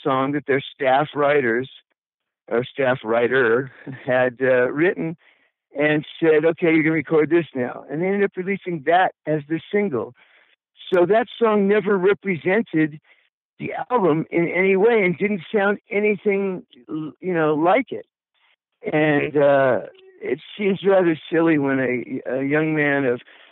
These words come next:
of, uh, like, eighteen, nineteen, or twenty, whenever it was, and I did that record, is singing,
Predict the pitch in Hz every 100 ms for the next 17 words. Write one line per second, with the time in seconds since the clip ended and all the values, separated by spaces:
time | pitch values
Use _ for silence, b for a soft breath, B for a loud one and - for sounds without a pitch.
0 | B - 123 123 123 123 110 - _ -
1 | - 127 - 277 147 - - 175 160 151
2 | 151 156 147 120 - - 160 160 135 127
3 | 143 143 117 123 120 120 123 139 147 127
4 | 117 123 127 131 131 B B B 131 131
5 | 170 156 143 127